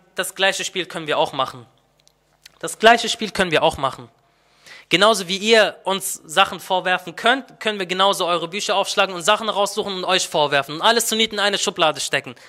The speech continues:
Aber das machen wir nicht. Wenn ihr wüsstet, was, was man finden kann, wenn man die Bücher durchstöbert,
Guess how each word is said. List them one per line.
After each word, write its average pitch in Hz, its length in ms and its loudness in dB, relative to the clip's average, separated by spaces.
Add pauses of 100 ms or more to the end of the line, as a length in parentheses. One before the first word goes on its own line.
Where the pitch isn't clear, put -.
(140)
Aber 190 200 2
das 180 160 -4
machen 156 240 0
wir 131 80 -10
nicht. - 340 -16 (960)
Wenn 185 160 2
ihr 185 100 2
wüsstet, 175 280 0
was, 180 260 0
was 180 200 2
man 175 400 2
finden 220 420 -2
kann, 196 200 -2
wenn 190 120 0
man 185 100 -2
die 175 80 -8
Bücher 190 320 -4
durchstöbert, 214 580 2